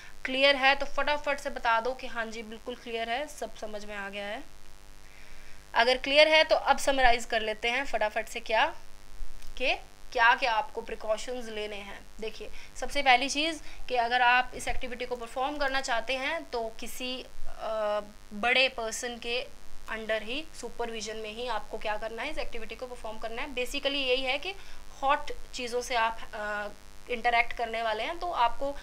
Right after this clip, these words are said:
हाथ वाथ ना जल जाए, basically यही होता है। अभी कहीं, अ, कुछ भी हॉट चीज़ों को handling, हॉट चीज़ों की handling बहुत ही carefully करनी पड़ती है, that is why।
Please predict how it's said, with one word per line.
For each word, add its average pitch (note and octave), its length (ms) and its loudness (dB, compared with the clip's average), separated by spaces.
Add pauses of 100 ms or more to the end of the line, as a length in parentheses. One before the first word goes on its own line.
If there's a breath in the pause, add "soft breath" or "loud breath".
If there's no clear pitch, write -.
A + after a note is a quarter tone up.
(200 loud breath)
हाथ B3 260 12
वाथ B3+ 240 6
ना C4 80 2
जल A3 180 -4
जाए, B3 280 -2 (180)
basically B3+ 360 -4
यही A#3+ 240 -4
होता G#3 200 -8
है। G#3+ 40 -6
अभी A3 80 -6
कहीं, A#3 300 -4
अ, G#3+ 880 0 (180)
कुछ C#4+ 220 -2
भी C4 220 -2 (220)
हॉट A#3+ 160 4
चीज़ों B3 260 -2
को B3 100 0
handling, A#3+ 520 -2 (600)
हॉट C4+ 180 4
चीज़ों B3+ 260 -4
की B3+ 100 -4
handling A#3+ 380 -6
बहुत B3+ 220 -2
ही C#4+ 40 -4
carefully A#3 400 -6
करनी G#3+ 220 -6
पड़ती G#3+ 280 -10
है, E4+ 140 -6 (220 loud breath)
that G#3+ 180 -2
is - 60 -4
why। - 80 -6